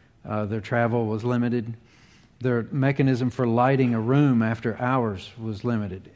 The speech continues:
They did not have, uh, clean burning fuels for that. It'd be forever before they would start killing whales and taking the oil out of their skulls,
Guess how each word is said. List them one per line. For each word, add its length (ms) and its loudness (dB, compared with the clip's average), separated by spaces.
They 160 -2
did 240 -2
not 240 0
have, 500 0
uh, 300 -2
clean 420 0
burning 360 4
fuels 600 0
for 200 -6
that. 400 -8
It'd 180 0
be 140 4
forever 720 2
before 420 0
they 160 2
would 180 -2
start 300 -4
killing 400 2
whales 500 2
and 140 -12
taking 400 -4
the 140 -4
oil 260 0
out 140 0
of 140 -4
their 140 -8
skulls, 760 -6